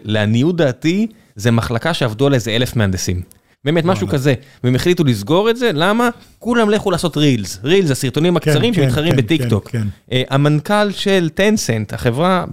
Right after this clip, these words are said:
Speaker 1: הגדולות בעולם, וויצ'ט, אשכרה עובד בעצמו על ה-, המקבילה
Speaker 2: נכון.
Speaker 1: לרילס ב-,
Speaker 2: הוא
Speaker 1: וויצ'-,
Speaker 2: ה-P M
Speaker 1: בוויצ'ט,
Speaker 2: עכשיו,
Speaker 1: כן,
Speaker 2: כן.
Speaker 1: להיות, הוא עכשיו פי אם שם. אה, גוגל מק-, מעבירה הכל לשורטס, יוטיוב שורטס, זה גם המאבק
Speaker 2: נכון.
Speaker 1: ב-,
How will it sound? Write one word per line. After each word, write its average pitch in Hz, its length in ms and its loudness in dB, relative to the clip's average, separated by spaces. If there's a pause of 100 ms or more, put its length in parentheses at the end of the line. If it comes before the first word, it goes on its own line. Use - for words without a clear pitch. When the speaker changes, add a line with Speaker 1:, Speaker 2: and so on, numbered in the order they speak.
Speaker 1:
הגדולות 139 520 0
בעולם, 135 520 0
וויצ'ט, 247 480 -2 (440)
אשכרה 196 360 -2
עובד 165 360 0
בעצמו 165 540 0
על 185 420 0
ה-, 131 520 0
המקבילה 120 460 0
Speaker 2:
נכון. 180 120 4
Speaker 1:
לרילס 185 420 -2
ב-, 139 60 0 (300)
Speaker 2:
הוא 139 120 0
Speaker 1:
וויצ'-, 131 240 2
Speaker 2:
ה-P 123 80 2
M 143 40 2
Speaker 1:
בוויצ'ט, 143 280 2
Speaker 2:
עכשיו, 104 160 -2
Speaker 1:
כן, 160 160 0
Speaker 2:
כן. 117 80 0
Speaker 1:
להיות, 156 200 0
הוא 202 140 2
עכשיו 190 220 -2
פי 180 180 2
אם 175 80 2
שם. 135 280 0 (360)
אה, 127 60 -4 (720)
גוגל 214 520 0 (300)
מק-, - 320 -2
מעבירה 135 460 2
הכל 180 320 0
לשורטס, 165 480 0
יוטיוב 147 260 0
שורטס, 170 320 0
זה 143 60 -6
גם 160 240 0
המאבק 120 280 0
Speaker 2:
נכון. 147 280 -2
Speaker 1:
ב-, 135 220 2